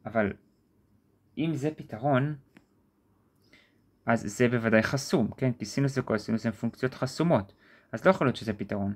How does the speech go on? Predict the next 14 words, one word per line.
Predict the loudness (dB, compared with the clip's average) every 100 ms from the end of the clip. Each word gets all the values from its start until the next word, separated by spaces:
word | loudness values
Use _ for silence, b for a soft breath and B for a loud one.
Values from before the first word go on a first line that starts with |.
| -8 _ b b
אז | -4
לא | -2
יכול | 0 2
להיות | 2 0
שאין | -6 -4 2 4
לנו | 2 0
שורשים | -6 -10 -10
כאלה. | -10 -12 -14 b b b
זאת | -2
אומרת | 0
שחייב | 0 0 -2
להיות | 0 -4
שורשים | -2 -2 -2 -2
כאלה | -2 -4 -4